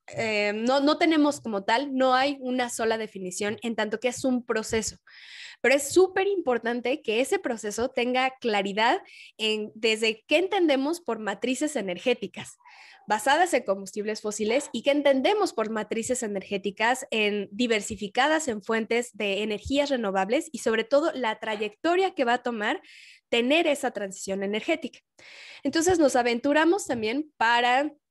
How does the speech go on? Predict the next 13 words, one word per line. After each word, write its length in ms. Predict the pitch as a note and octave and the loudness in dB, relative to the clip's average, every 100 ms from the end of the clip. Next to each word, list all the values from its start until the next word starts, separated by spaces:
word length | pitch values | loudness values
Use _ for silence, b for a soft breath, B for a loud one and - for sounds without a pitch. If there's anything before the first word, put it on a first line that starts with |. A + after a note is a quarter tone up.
| _ _ _ _ - | _ _ _ _ -16
saber 400 | - B3 C4 C#4+ | 2 4 4 4
cómo 180 | D4 C#4+ | 2 2
estaban 300 | C4+ B3 A#3+ | 2 0 -2
definiendo 520 | G#3+ F#3 F#3+ F#3+ G3+ | -6 -6 -4 -2 -2
los 320 | G#3 F3+ F3+ | -2 -4 -4
medios 280 | G3 G3 G3 | -6 -4 -2
de 120 | G3 | -4
comunicación. 640 | F#3+ F3+ F3+ F3+ F3 F3 - - D5+ G#3+ | -8 -10 -10 -8 -6 -6 -8 -2 0 2
Bueno, 280 | B3 B3 F#3+ - - A#3+ | 2 2 -2 -6 -2 2
en, 540 | A#3 A#3 A#3 A3+ A3+ - - | 2 2 2 2 0 -2 0
con 180 | A#3+ | 4
los 140 | A#3 A#3+ | 4 2
seis 300 | D4+ E4+ | 4 4